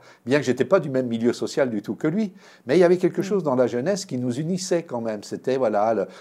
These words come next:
Speaker 1: on avait ras-le-bol de, de, de cette, euh, vision de nos parents, et cetera. Donc,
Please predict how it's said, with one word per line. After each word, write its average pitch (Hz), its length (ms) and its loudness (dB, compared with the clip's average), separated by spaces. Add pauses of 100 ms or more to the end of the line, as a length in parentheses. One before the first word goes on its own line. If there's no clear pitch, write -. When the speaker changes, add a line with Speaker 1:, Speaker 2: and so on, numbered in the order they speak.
(160)
Speaker 1:
on 92 60 -14
avait 104 160 0
ras-le-bol 107 520 2
de, 95 140 -2
de, 95 160 -4
de 92 100 -10
cette, - 320 -14
euh, 87 280 -12 (100)
vision 101 380 -10
de 98 60 -10
nos 98 100 -6
parents, 101 580 -2
et 101 80 -8
cetera. 90 400 -12
Donc, 107 220 -10